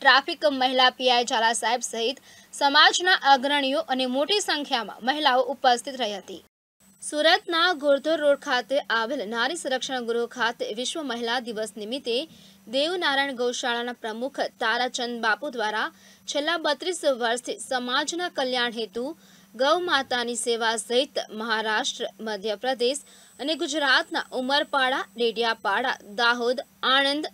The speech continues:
આહવા, ડાંગ, ભાવનગર વિવિધ જિલ્લાઓના ગામડાઓમાં દર વર્ષે પાંચ હજાર વિદ્યાર્થી અને વિદ્યાર્થીનીઓને યુનિફોર્મ સહિત બુક વિતરણ કરતા હોય છે.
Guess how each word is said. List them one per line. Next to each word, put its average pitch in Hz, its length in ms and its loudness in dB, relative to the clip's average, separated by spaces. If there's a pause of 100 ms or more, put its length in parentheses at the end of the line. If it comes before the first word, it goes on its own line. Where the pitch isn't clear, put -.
આહવા, 254 480 0 (100)
ડાંગ, 254 440 2
ભાવનગર 247 760 -2
વિવિધ 320 220 -2
જિલ્લાઓના 269 640 2
ગામડાઓમાં 240 760 -4
દર 220 260 -4
વર્ષે 247 540 -2 (320)
પાંચ 311 320 2
હજાર 269 440 0
વિદ્યાર્થી 233 680 -4
અને 233 240 -8
વિદ્યાર્થીનીઓને 226 880 -4
યુનિફોર્મ 247 440 -6
સહિત 247 380 -6 (380)
બુક 302 300 -6
વિતરણ 262 440 -4
કરતા 247 360 -2
હોય 220 260 -6
છે. 254 200 -2